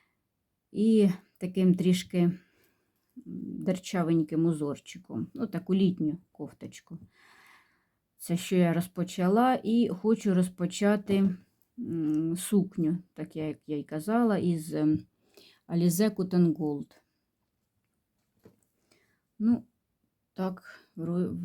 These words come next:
начебто більш нічого такого немає в мене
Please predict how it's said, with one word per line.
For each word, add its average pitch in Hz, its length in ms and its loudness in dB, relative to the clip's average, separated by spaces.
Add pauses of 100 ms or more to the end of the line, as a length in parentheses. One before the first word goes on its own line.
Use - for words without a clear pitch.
(220)
начебто 180 600 -2
більш 165 340 -8
нічого 160 520 -4
такого 156 460 -12
немає 233 480 0
в 254 40 2
мене 247 400 4